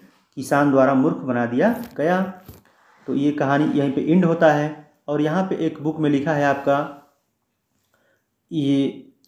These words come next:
cleverness is not wisdom, मतलब कि चतुराई ज्ञान नहीं है,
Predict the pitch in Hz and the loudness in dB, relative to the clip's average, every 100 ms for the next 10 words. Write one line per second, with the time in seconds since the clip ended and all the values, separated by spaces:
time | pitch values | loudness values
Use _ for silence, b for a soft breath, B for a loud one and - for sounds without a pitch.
0 | _ 160 170 180 208 185 202 196 - 175 | _ 4 6 8 6 6 2 0 -2 -2
1 | 147 143 147 139 131 127 135 113 107 - | 0 0 0 0 -4 -2 -2 -2 -4 -12
2 | b b b 147 160 185 180 185 - 170 | b b b -2 0 2 0 0 0 0
3 | 175 170 185 175 143 147 147 131 135 123 | 4 4 4 2 2 2 2 0 0 -2
4 | 110 | -4